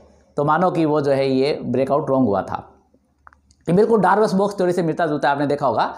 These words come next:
कि डार्वस बॉक्स थ्योरी में हम पिछले पाँच दिन का हाई प्राइस यूज़ करते हैं, बस सिर्फ उसमें हम स्टॉप लॉस नहीं रखते, उसके अंदर हम उसको स्विंग ट्रेडिंग की तरह करते हैं कि आठ नौ बार एवरेज आउट हो, इस तरह से गुंजाइश रखते हैं। जिन्होंने डार्वस बॉक्स थ्योरी का पिछला वीडियो नहीं देखा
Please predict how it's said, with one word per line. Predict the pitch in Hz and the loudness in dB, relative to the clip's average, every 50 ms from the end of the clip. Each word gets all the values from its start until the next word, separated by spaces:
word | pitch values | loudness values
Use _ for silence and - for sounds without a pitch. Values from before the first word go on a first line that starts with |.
| - - - - - - _ - | -16 -20 -20 -20 -20 -12 _ -2
कि | 180 | 0
डार्वस | 165 160 165 185 208 226 240 190 | 2 4 4 4 4 2 0 0
बॉक्स | 190 190 208 208 208 | 0 0 0 0 0
थ्योरी | 220 175 175 185 | 0 0 2 2
में | 196 196 | 2 0
हम | 196 185 | 0 0
पिछले | 202 190 196 202 208 202 | -2 -2 0 0 -2 0
पाँच | - 190 190 208 208 | 0 0 2 2 0
दिन | 180 190 190 190 | 0 0 -2 0
का | 196 | 0
हाई | 165 143 160 | 0 0 0
प्राइस | 165 160 165 165 156 156 | 0 0 0 0 0 -2
यूज़ | 151 151 131 | -4 -4 -2
करते | 131 123 120 123 160 | -2 -2 -2 -2 -4
हैं, | 202 254 - - - - _ - | -6 -8 -10 -16 -20 -20 _ -2
बस | - 202 196 | 0 0 2
सिर्फ | - 240 233 | 2 2 2
उसमें | 220 202 - 220 | 2 2 2 2
हम | 208 208 202 | 2 2 0
स्टॉप | 202 - 208 202 | 0 0 0 2
लॉस | 208 208 190 - | 2 0 0 0
नहीं | 165 151 | 0 0
रखते, | 120 90 - - - 87 - - - _ _ _ _ _ _ - | 0 -2 -2 -4 -6 -6 -6 -8 -14 _ _ _ _ _ _ -4
उसके | - 156 - 202 | -4 -2 0 0
अंदर | 190 185 180 180 | 0 2 2 2
हम | 180 175 | 2 2
उसको | 170 175 - 190 185 | 0 0 0 0 0
स्विंग | 170 - 196 208 190 | 2 2 0 0 0
ट्रेडिंग | - 165 160 165 165 | 0 0 0 0 0
की | 160 | 0
तरह | 151 - 151 151 | 0 0 0 0
करते | 151 151 143 - 143 | 0 -2 -2 -2 -2
हैं | 147 - | -4 -2
कि | - 180 165 | 0 0 2
आठ | 147 160 156 - | 2 2 0 0
नौ | 170 156 | -2 -2
बार | 151 147 151 151 | 0 0 0 2
एवरेज | 147 143 147 151 156 147 143 | 2 2 2 2 2 2 2
आउट | 139 143 135 - | 2 0 0 0
हो, | 107 113 135 | 0 0 0
इस | 135 131 | 0 -2
तरह | - 139 | -2 -2
से | 123 147 131 | -2 -2 0
गुंजाइश | 113 120 113 123 131 127 - | 0 2 2 0 0 -2 -4
रखते | 95 - - - | -6 -6 -4 -2
हैं। | 185 202 | -2 0
जिन्होंने | 147 147 156 170 185 185 185 160 | 2 2 2 2 2 2 2 2
डार्वस | 143 143 147 160 185 180 - 147 | 2 2 2 2 0 0 0 0
बॉक्स | 143 156 156 156 - | -2 -2 -2 -2 -4
थ्योरी | 143 131 139 | -4 -2 -2
का | 143 156 151 | 0 -2 -2
पिछला | 143 135 127 - 147 135 | -2 -4 -4 -2 0 0
वीडियो | 113 113 110 120 120 | 0 0 0 0 2
नहीं | 117 120 127 | 2 2 0
देखा | 107 104 98 - 131 165 214 | 0 -2 -2 0 -2 -2 -2